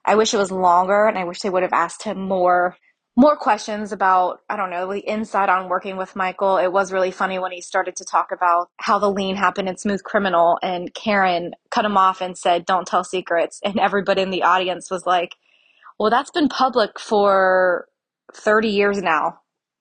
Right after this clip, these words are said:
So it was really funny. So, and then after that, we went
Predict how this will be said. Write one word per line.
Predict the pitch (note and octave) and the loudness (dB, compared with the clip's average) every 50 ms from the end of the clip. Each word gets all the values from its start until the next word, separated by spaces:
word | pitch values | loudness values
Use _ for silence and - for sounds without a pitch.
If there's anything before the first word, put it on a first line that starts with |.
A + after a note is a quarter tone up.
| _ _ - | _ _ -8
So | - - F#3+ E3 D#3 | -2 0 2 4 4
it | D3 G3 | 4 2
was | G#3 G#3+ F#3+ | 2 2 0
really | F#3 F3+ E3 F3 | 0 0 -2 -2
funny. | - - C#3+ A#2+ - - _ _ | -2 -4 -6 -6 -8 -12 _ _
So, | - - B3+ A#3+ A#3 A3 A3 G#3+ G3+ | -6 0 2 4 4 4 4 4 4
and | - G#3+ A3+ | 2 0 0
then | A3+ G#3+ | 0 0
after | A#3 B3 B3 - C#4 C4 | 0 0 0 -2 -4 -2
that, | C4 B3+ B3+ C4 C4 C4 A3+ G#3 | 0 2 2 2 2 0 -2 -4
we | G#3+ A3+ A3+ | -8 -8 -8
went | G#3 G#3 G#3+ G#3+ G#3+ G#3 - - | -6 -4 -2 -2 -2 -4 -6 -10